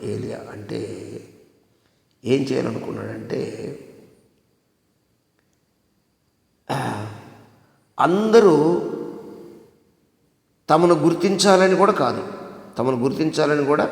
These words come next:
కాదు, తనను గౌరవించాలని కాదు, కానీ దేవుడెవరో ప్రజలు తెలుసుకోవాలని ఆ అతి ప్రాముఖ్యమైనటువంటి విషయమును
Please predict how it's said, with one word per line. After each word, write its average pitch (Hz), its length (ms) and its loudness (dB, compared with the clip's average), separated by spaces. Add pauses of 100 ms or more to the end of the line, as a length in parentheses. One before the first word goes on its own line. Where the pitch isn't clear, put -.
(680)
కాదు, 123 420 0 (760)
తనను 147 200 2
గౌరవించాలని 185 760 6
కాదు, 143 280 2
కానీ 120 500 -2 (960)
దేవుడెవరో 175 1120 6 (440)
ప్రజలు 131 640 -2 (640)
తెలుసుకోవాలని 131 920 2 (960)
ఆ 117 280 0
అతి 135 680 2
ప్రాముఖ్యమైనటువంటి 143 1120 -2 (140)
విషయమును 117 680 -6